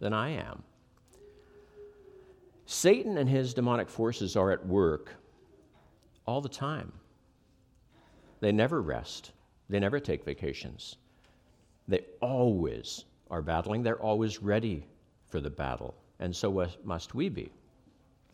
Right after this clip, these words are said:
if we're gonna take it seriously, if we're gonna take the war seriously.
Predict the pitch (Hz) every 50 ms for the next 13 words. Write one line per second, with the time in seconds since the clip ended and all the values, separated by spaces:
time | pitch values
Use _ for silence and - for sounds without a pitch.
0 | - - _ 127 113 - 123 110 107 98 92 - - 98 82 - - - - 95
1 | 82 73 65 - - - - - - _ _ _ _ _ 92 90 87 90 92 87
2 | 80 - 92 85 - - 73 78 82 80 73 - - - 76 76 71 - - 71